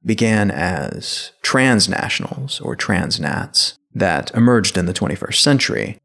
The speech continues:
into metanationals or metanats that came later, that were the next step. The former transnats were corporations that straddled multiple nations and played well with multiple governments.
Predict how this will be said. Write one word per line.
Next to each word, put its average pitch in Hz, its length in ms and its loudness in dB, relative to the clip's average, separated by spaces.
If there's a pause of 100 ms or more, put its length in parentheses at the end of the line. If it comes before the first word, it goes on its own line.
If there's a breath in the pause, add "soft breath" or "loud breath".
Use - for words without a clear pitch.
(160)
into 123 1040 6 (300)
metanationals 107 1080 2
or 92 260 -2
metanats 107 1000 0 (140)
that - 580 -4 (240)
came - 300 -4
later, - 440 2
that - 160 -4
were - 80 -8
the - 80 -8
next - 300 -6
step. - 420 0 (440)
The 95 360 2
former 135 640 2
transnats 117 800 2
were 110 120 0
corporations 127 760 2
that 90 160 0
straddled 120 800 2
multiple 117 920 0
nations - 880 -2 (220)
and 104 200 0
played 127 240 4
well 117 440 2
with - 180 -6
multiple - 640 -6
governments. - 680 -2